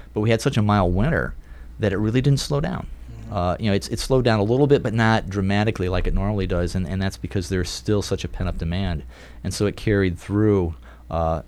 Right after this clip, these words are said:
Speaker 1: again, interest rates were great, uh, full employment. Um, you know, people were very confident of the economy. Uh, a lot of spending power, and so people, uh, said, "Yeah, now's a great time to buy," and, and so that's,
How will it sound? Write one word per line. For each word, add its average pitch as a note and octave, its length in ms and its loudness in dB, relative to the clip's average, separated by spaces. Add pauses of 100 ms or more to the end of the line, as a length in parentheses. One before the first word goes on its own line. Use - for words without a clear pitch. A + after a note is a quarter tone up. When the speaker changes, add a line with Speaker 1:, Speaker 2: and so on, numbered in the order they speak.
Speaker 1:
again, F2+ 260 -2
interest F2+ 340 -4
rates F2 240 -2
were E2+ 100 -4
great, F2+ 420 0 (460)
uh, D#2 440 -2 (180)
full F#2 280 -4
employment. F#2 520 -4 (300)
Um, D#2 400 -6
you D2 80 -10
know, F2 60 -8
people F#2 260 -4
were F2 80 0
very F2+ 180 0
confident F2 480 -2
of E2+ 80 -2
the E2+ 120 -4
economy. F2+ 640 -2 (360)
Uh, D2 540 -6 (240)
a - 140 -10
lot F2+ 220 -2
of F2+ 60 -4
spending F2+ 340 -6
power, F2+ 360 -2
and F2 80 -4
so F#2 220 -2
people, G#2 380 -6 (140)
uh, D#2+ 380 -4 (460)
said, F#2 280 -4
"Yeah, D3 160 -4
now's F#2+ 260 -6
a F#2+ 40 -4
great G2 180 0
time G#2 220 -2
to G2 80 -4
buy," A#2 300 -4
and, E2+ 260 -4
and F2 160 -6
so - 100 -4
that's, G2+ 300 -2